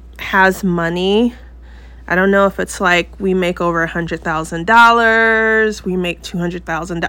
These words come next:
we have made two hundred thousand dollars, but they absolutely hate broke people.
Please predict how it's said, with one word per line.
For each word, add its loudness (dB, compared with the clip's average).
we 2
have 4
made 0
two -6
hundred -4
thousand -2
dollars, -2
but -2
they 0
absolutely 0
hate -2
broke -4
people. -6